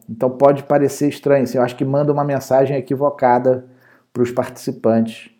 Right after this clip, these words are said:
que de repente não entendem muito bem o porquê que você tá fazendo aquilo ali, acham que você foi ali resolver as coisas.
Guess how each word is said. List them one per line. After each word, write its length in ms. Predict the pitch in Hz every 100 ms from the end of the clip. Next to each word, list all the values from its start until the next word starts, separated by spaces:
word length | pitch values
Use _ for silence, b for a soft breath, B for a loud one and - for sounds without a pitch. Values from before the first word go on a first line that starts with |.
| _ -
que 80 |
de 120 | 113 123
repente 380 | 117 113 110
não 120 | 120 120
entendem 400 | 110 120 113 113
muito 260 | 113 113
bem 160 | 104 113
o 60 |
porquê 300 | 110 107 -
que 80 | 107
você 100 | 117
tá 140 | 110 113
fazendo 320 | 110 113 113
aquilo 200 | 147 147
ali, 160 | 139
acham 300 | 131 123 147
que 100 | 139
você 220 | 143 - 147
foi 160 | 156
ali 160 | 139 143
resolver 420 | 147 156 143 151
as 100 | 160
coisas. 400 | - 120 110 95